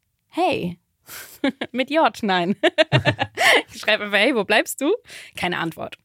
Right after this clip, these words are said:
Am nächsten Tag bekomme ich eine Nachricht von dieser Person, die einfach nur schreibt, „Hey, sorry, ich konnte gestern doch nicht, können wir heute machen?“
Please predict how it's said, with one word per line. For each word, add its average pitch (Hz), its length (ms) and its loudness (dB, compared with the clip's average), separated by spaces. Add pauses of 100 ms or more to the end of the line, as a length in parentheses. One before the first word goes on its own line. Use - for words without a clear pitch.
(360)
Am 269 200 0
nächsten 320 360 0
Tag 208 460 -2
bekomme 226 420 -2
ich 240 200 -6
eine 196 600 0 (960)
Nachricht 202 440 -4
von 294 120 -2
dieser 269 180 0
Person, 262 500 -2
die 254 380 0
einfach 302 280 -4
nur 285 160 -2
schreibt, 240 480 0 (600)
„Hey, 294 220 4
sorry, 302 520 4
ich - 140 -4
konnte 277 280 0
gestern 254 380 0
doch 233 220 2
nicht, 269 320 -2
können 247 220 0
wir 226 120 2
heute 214 260 2
machen?“ 165 460 -6